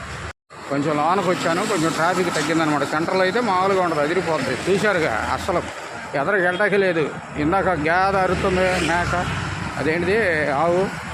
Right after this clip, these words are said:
దాన్ని వెళ్ళనివ్వట్లే అందరూ కలిసి. మరి అది విషయం. ఇదిగోండి ఫ్రెండ్స్, పాలోనా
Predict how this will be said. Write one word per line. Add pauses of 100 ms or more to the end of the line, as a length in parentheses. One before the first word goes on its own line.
(460)
దాన్ని
వెళ్ళనివ్వట్లే (180)
అందరూ
కలిసి. (500)
మరి
అది (180)
విషయం. (1500)
ఇదిగోండి
ఫ్రెండ్స్, (100)
పాలోనా